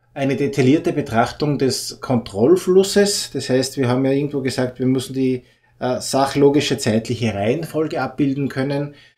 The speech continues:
Und, äh, wenn wir uns erinnern an die unterschiedlichen Modellierungssprachen, dann ist das ein Aspekt, äh, der sehr stark unterschiedlich gelöst war, der sich auch historisch entwickelt hat. Sowas wie eine Parallelisierung im Kontrollfluss,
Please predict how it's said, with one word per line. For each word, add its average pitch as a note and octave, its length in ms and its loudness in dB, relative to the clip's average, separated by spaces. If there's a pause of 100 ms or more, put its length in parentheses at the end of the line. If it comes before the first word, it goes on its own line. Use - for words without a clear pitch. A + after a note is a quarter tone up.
(140)
Und, C3+ 480 -2
äh, C3 320 -4
wenn B2 160 4
wir C3 100 2
uns B2+ 160 2
erinnern C3 380 0
an A#2+ 140 2
die B2 80 4
unterschiedlichen B2 560 -2
Modellierungssprachen, A#2+ 880 -2
dann B2 120 0
ist A#2+ 220 -4
das B2+ 240 -2
ein C3 160 -2
Aspekt, A#2+ 500 -4
äh, A#2+ 320 -4
der A2+ 200 0
sehr A2+ 220 -2
stark - 260 -4
unterschiedlich B2+ 580 -4
gelöst A#2 500 -2
war, E3 220 0 (320)
der C3 100 -2
sich B2 200 -2
auch A#2 140 0
historisch A#2 500 -2
entwickelt D3+ 480 -2
hat. D3 120 2
Sowas A#2 300 0
wie A#2 60 4
eine A2 100 6
Parallelisierung A#2 1000 2
im D3 120 0
Kontrollfluss, C3 840 -2